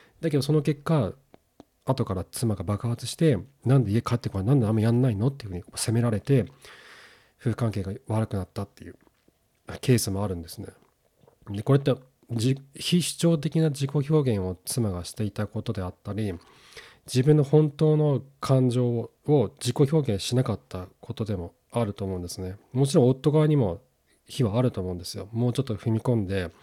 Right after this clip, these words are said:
妻をケアすることがなかったんじゃないかってことを踏み込む必要もあったのかもしれない。だけど、そこ、この問題の根本にあるのは、コミュニケーションなんですよね。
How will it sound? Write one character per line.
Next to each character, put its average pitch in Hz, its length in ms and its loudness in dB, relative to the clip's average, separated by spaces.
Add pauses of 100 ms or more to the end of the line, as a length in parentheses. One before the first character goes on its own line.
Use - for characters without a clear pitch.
(720)
妻 123 240 0
を 101 80 -2
ケ 123 160 0
ア 110 80 2
す 98 160 -4
る 95 80 -4
こ 104 120 -6
と 113 100 -2
が 104 80 -2
な 113 100 -2
か 131 100 0
っ - 80 -8
た 107 120 -2
ん 95 40 -2
じ 90 80 -8
ゃ 90 40 -6
な 92 60 -4
い 98 40 -6
か 123 100 -2
っ 123 40 -2
て - 80 -6
こ 98 80 -4
と 95 80 -8
を - 20 -8
踏 - 220 -4
み 123 80 2
込 - 80 0
む 110 80 0
必 - 160 -6
要 - 20 -2
も 101 100 0
あ 131 40 0
っ - 20 -2
た 127 160 -4
の 92 80 -4
か 90 140 -10
も 87 80 -10
し - 100 -10
れ 98 80 -8
な 90 100 -10
い。 98 100 -16
だ 139 100 -4
け 135 100 -2
ど、 113 60 0
そ - 180 -6
こ、 170 320 2 (380)
こ - 160 -2
の 160 280 4
問 147 260 6
題 151 120 4
の 151 80 4
根 147 360 2
本 160 180 8
に 156 80 4
あ 160 40 4
る 143 100 2
の 104 120 0
は、 104 220 0 (720)
コ 127 100 2
ミ 131 80 6
ュ - 40 8
ニ 139 40 4
ケ 147 140 6
ー - 20 6
シ 131 100 2
ョ 104 40 0
ン - 20 -2
な 90 80 -4
ん 87 40 -8
で 85 60 -8
す - 100 -10
よ 90 100 -8
ね。 90 160 -12